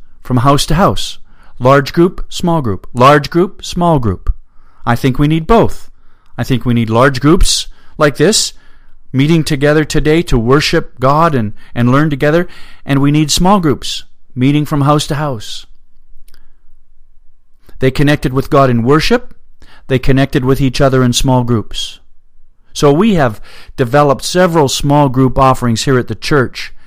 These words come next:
that meet weekly for fellowship, for prayer, for Bible study, for spiritual growth. Some meet weekly, some meet twice a month. But there are opportunities for you to connect with other believers.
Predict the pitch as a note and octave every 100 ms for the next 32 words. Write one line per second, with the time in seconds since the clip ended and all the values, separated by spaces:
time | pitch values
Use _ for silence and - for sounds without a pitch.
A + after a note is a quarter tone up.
0 | - - - - C3+ C#3 D#3 - F3 F#3+
1 | - G#2+ G2+ - A2 - D#3+ E3 C3 -
2 | G#2 - B2 A2 - E3 D3+ B2 G#2+ A#2
3 | A2 D3+ D3+ C#3 - B2 A2+ - G#2+ -
4 | D3 C3 C#3 C#3 A2+ - - - - C#3
5 | C#3+ C#3 C#3+ D#3+ F3 F3 - D3 C3+ C3+
6 | C3 - - C3+ B2 C3 C3+ D#3 - -
7 | - - - - - - - - - -
8 | - - _ _ - - - - - -
9 | - C3+ C3 D3+ D#3 D3+ D#3 D3 - C#3
10 | - F3+ D#3+ B2 B2+ - B2 B2 - B2+
11 | - C#3 C#3+ B2 - B2 A#2 C3+ B2+ B2
12 | B2+ D#3 C3 G#2+ - -